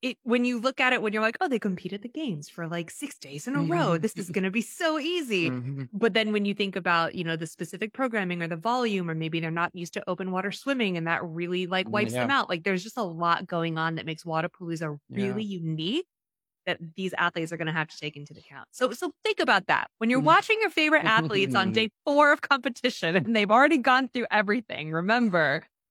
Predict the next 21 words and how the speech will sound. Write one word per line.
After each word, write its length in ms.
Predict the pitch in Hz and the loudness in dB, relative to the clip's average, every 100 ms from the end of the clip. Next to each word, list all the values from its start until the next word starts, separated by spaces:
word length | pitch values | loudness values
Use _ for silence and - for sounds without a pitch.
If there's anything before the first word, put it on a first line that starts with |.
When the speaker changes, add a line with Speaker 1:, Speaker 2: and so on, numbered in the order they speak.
| _ _ 170 | _ _ -2
Speaker 1:
that 260 | 175 160 - - _ _ _ | 0 0 -4 -20 _ _ _
they 140 | 180 185 | -6 -2
might 200 | 180 165 | -2 -2
be 140 | 175 | -4
Speaker 2:
<laughs> 80 | 185 | -2
Speaker 1:
hurting 420 | 165 - 156 151 - | -4 -4 -8 -10 -10
and 200 | 156 151 | -8 -6
they're, 300 | 147 139 135 | -6 -6 -6
they're 140 | 156 | -6
out 180 | 139 151 - | -4 -4 -6
there 160 | 143 | -10
for 200 | - - | -10 -12
our 320 | 143 131 117 - _ | -8 -8 -10 -16 _
viewing 580 | 170 160 175 160 151 147 - | -14 -8 -6 -4 -6 -10 -16
pleasure. 540 | - - - - - 220 - | -18 -16 -14 -12 -12 -14 -20
I 40 | |
guess 180 | - - | -20 -18
I'll 80 | - | -18
just 180 | - - | -18 -18
say 120 | - - | -14 -12
that. 200 | - | -12